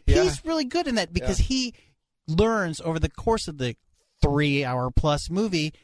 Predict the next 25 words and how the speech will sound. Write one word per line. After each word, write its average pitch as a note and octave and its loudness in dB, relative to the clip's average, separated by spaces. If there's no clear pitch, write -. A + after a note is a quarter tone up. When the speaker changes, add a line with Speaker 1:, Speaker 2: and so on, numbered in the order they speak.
Speaker 2:
that D3+ 0
Robert F3 -2
Downey E3 0
Junior's F3+ -4
character D#3 0
is C4+ 0
an E3 -2
evil G3 -2
bastard. F#3 -2
And F3+ -2
you, A#3 -2
knowing A#3 2
that F3+ -4
inside F3+ -2
politics G#3 -2
kind A#3 -2
of A3 -2
stuff, A#3+ -2
because D3+ -2
Max C#3 -2
and C3+ -2
I C3 0
have C3 0
worked F3 0
in C#3+ 0